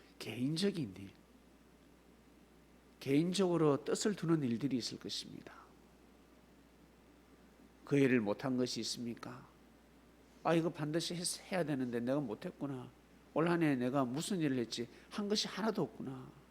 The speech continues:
남는 것이 없구나." 라고 생각이 듭니까? 그냥 지나쳐서는 아니 됩니다. 그런 마음을 가지고 살아서는 아니 됩니다. 자기 자신을 위해서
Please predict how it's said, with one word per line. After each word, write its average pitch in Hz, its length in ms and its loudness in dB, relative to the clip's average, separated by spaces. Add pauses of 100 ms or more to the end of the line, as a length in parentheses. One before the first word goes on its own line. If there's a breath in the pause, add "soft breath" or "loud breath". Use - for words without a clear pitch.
(460)
남는 147 300 4
것이 196 200 4
없구나." 131 540 -4 (1040)
라고 110 220 -2
생각이 123 380 -2
듭니까? 110 540 -6 (3000)
그냥 185 260 6
지나쳐서는 139 580 0
아니 110 140 -4
됩니다. 104 360 -10 (2250)
그런 151 260 8
마음을 131 260 6
가지고 113 340 -2
살아서는 156 500 -4
아니 123 140 -4
됩니다. 120 340 -10 (1200)
자기 165 260 -2
자신을 165 600 4
위해서 127 520 4